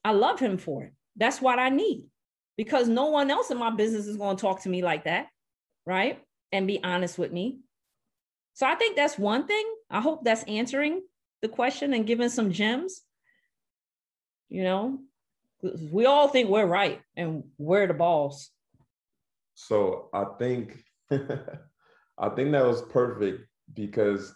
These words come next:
Speaker 2: I, what I wanna ask you, you mentioned something that a lot of entrepreneurs, I think they let it go over their head. And that's that aspect of your mastermind, right? The people that you have around you.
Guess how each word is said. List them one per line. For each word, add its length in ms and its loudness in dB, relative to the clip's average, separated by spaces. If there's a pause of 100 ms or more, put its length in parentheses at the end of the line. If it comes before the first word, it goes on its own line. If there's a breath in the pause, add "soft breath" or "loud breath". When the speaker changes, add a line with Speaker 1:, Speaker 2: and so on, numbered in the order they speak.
Speaker 2:
I, 80 0
what 260 2
I 60 4
wanna 260 2
ask 400 -2
you, 100 -6
you 240 -4
mentioned 460 0
something 560 -6
that 340 0 (420)
a 60 -8
lot 240 2
of 140 0
entrepreneurs, 1120 0
I 100 -4
think 480 -4 (840)
they 280 0
let 180 2
it 140 2
go 200 6
over 180 4
their 220 -4
head. 400 0 (120)
And 180 -8
that's 200 -4
that 280 -2
aspect 640 -2
of 380 0 (720)
your 160 0
mastermind, 840 -4 (380)
right? 380 -2 (220)
The 60 -14
people 480 -2
that 240 -4
you 120 -6
have 300 0
around 600 -4
you. 180 -16